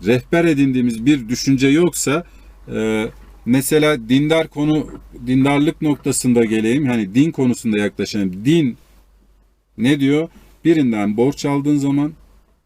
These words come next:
aldığın borcu söz verdiğin zaman da öde. Artı yan bilgiler var. Ne diyor? İşte söz verdiğin, sözünde durman gerekiyor. Bunu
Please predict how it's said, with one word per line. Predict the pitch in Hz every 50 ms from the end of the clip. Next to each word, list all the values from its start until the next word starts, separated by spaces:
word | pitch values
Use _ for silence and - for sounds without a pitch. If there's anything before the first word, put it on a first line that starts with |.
| _ _ _ _ _ _ _ _ _ _ _ _ _ -
aldığın | 120 123 131 123 127 123 117 110 98
borcu | 101 101 98 92 - - 123 135 156 - _ _ _
söz | - - 131 131 123 113
verdiğin | 110 104 98 90 92 92 92
zaman | 90 98 98 92 87 85 92
da | - 135
öde. | - 113 101 82 87 69 - _ _ _ _ _ _ _ _ _ _ _ _ _ _ _ _ _ _
Artı | 123 135 131 127 - 135 135 131 117 - _ - _ _ _ _ _ _ _ _ _
yan | 98 101 120 123 123 123 120 - - 113
bilgiler | 104 104 110 101 98 98 104 107 110 110 101
var. | 92 87 92 120 180 - _ _ _ _ -
Ne | 110 98
diyor? | 80 80 -
İşte | 92 - - 127 127 127 -
söz | - - 120 113 113 101 85
verdiğin, | 71 71 76 - - - -
sözünde | - - 92 87 101 104 98 104 98 95 - - - _ _ _ 104 98 92 85
durman | 82 87 82 80 80 78 76 76
gerekiyor. | 71 71 69 67 69 - - 78 90 135 - _ _ _ _ _ _ _ _ _ _ _ _ _ _ _ _ _ _ _ _ -
Bunu | - 101 107 131 165 175